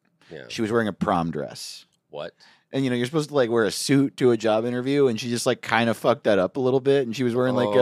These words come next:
Speaker 1: Oh,
Speaker 2: glittery
Speaker 1: that's
Speaker 2: dress.
Speaker 1: so funny.
Speaker 2: Yeah, <laughs> it was so funny. It was, like, adorable. And, uh, and then it was, like, a twenty-two, twenty-three,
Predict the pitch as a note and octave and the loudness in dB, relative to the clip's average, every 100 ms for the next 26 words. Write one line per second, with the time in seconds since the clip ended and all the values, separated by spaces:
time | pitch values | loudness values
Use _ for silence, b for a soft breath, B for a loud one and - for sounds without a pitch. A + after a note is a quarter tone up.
0 | - F#2 F#2 A#2 A#2 B2 A#2 G#2+ G2+ G2 | 4 2 0 2 2 2 2 0 0 2
1 | G#2+ G#2 F#2 - B2 B2 B2+ B2 C3 B2+ | 0 -2 -10 -16 -10 -8 -6 2 2 4
2 | C3 G3+ F3+ - D3+ D3 A#2+ A2+ G#2+ F#2 | 2 2 0 0 2 2 2 2 0 0
3 | A#2 D#3+ D3+ F#3 E3+ D3+ G3 C#3 F#2+ E2 | 0 0 2 2 2 4 6 6 2 -6
4 | D2 B B B D3+ D#3 D#3 D3 C3+ B2+ | -12 B B B 6 10 8 10 8 6
5 | B B B - D3 D#3+ D#3+ D3+ D3 C3 | B B B 2 4 6 6 8 6 4
6 | - - E3 E3 D#3 - E3 - D#3 C#3 | 0 0 2 2 0 2 0 4 2 2
7 | - C#3 C3+ C3 C3 | -4 0 2 2 -4